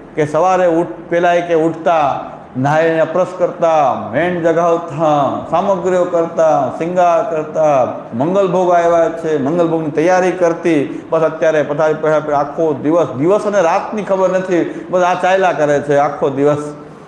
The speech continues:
કે આ સેવા કરતા, આ સામગ્રી કરી, આ ઉત્સવ આવ્યો છે. તો એ મેં તાદૃશ્ય જોયું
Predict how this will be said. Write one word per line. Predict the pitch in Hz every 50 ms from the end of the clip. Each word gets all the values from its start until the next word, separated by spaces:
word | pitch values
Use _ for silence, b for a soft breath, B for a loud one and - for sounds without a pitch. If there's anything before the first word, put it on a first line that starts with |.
| B B - -
કે | 156 143
આ | 139 - - 156 165
સેવા | 160 - 165 160 156 151 147
કરતા, | 143 143 147 143 - 147 143
આ | 135 135 151 160 -
સામગ્રી | - 147 156 156 151 147 147 143
કરી, | 135 143 147 143 143 139
આ | 131 143 160 160
ઉત્સવ | 156 156 151 151 - 170 151 143
આવ્યો | 143 139 139 143 147 143
છે. | 139 - - - 151 156 139 -
તો | - - - - - - 156 185 180 170 156 147 - - - - -
એ | 170
મેં | 165 175 185 175
તાદૃશ્ય | - 160 160 160 170 220 233 220 254 226
જોયું | 185 175 190 - - 190 165 143 131 120 117 - - -